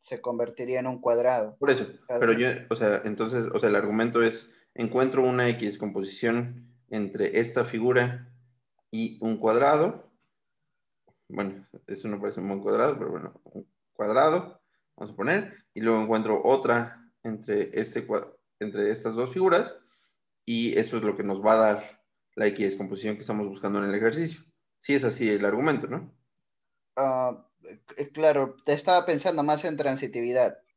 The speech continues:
Speaker 1: o sea,
Speaker 2: Por eso. Ujú.
Speaker 1: como, eh, ambos cuadrados se van a equidescom-, ambos rectángulos se van a equidescomponer en el mismo cuadrado, porque va a tener el mismo lado, entonces ahí se, se armaba la transitividad, ¿no?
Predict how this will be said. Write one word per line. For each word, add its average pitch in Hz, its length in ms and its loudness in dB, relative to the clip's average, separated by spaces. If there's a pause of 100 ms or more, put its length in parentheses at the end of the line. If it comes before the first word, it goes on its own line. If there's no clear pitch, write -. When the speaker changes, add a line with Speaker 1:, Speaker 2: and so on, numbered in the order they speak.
(100)
Speaker 1:
o 120 100 -8
sea, 127 240 2
Speaker 2:
Por 120 80 4
eso. - 160 -14 (400)
Ujú. 117 360 -12 (360)
Speaker 1:
como, 127 600 0 (300)
eh, 131 500 -2
ambos 147 320 0
cuadrados 135 500 2
se 135 100 -2
van 135 220 0
a 139 40 2
equidescom-, 135 640 -4 (140)
ambos 147 280 0
rectángulos 143 520 0
se 135 80 -4
van 131 200 -2
a 135 40 2
equidescomponer 131 720 -4
en 123 100 -4
el 120 100 -4
mismo 135 340 -2
cuadrado, 139 640 2 (720)
porque 117 260 -2
va 120 120 2
a 123 60 -2
tener 127 300 2
el 123 100 0
mismo 135 280 -2
lado, 135 560 2
entonces 120 540 -4
ahí 123 140 -2
se, 120 280 -2
se 117 120 -8
armaba 127 260 2
la 123 160 4
transitividad, 117 720 -4
¿no? 107 160 -16